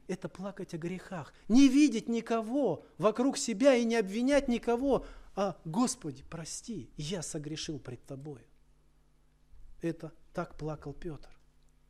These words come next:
Нам важно помнить это и помнить, что если мы с вами согрешили, не бодрствуя,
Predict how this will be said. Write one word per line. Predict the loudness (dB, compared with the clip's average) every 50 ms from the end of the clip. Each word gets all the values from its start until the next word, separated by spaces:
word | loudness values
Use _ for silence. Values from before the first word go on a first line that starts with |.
| _ _ _ -20 -20 -20 -20 -20 -20 -20 _ _ _ _ _ _ _ _ _ _ _ -20 -20 -20 -20 -20 -20 -20 -20 -20 -20 -20 -20 -20 -20 _ _ _ _ _ _ _ _ _ _ _ _ -2 4
Нам | 6 6 6 8
важно | 6 6 6 4 2 2
помнить | 2 6 8 10 10 10 10 8 4 2
это | 2 2 4 4 4
и | 2 2
помнить, | 2 2 2 2 4 2 2 0
что | 0 2 2 2
если | 4 4 4 2 2 2 0 2 2
мы | 4 6 6 6 4 2
с | 0 0
вами | 0 0 0 0 0 -2
согрешили, | -2 0 0 0 0 0 0 0 0 0 2 2 2 2 2 2 0 0
не | 0 0 0
бодрствуя, | 0 0 2 2 4 4 2 0 -2 -6 -8 -6 -4 -4 -4 -4 -8 -10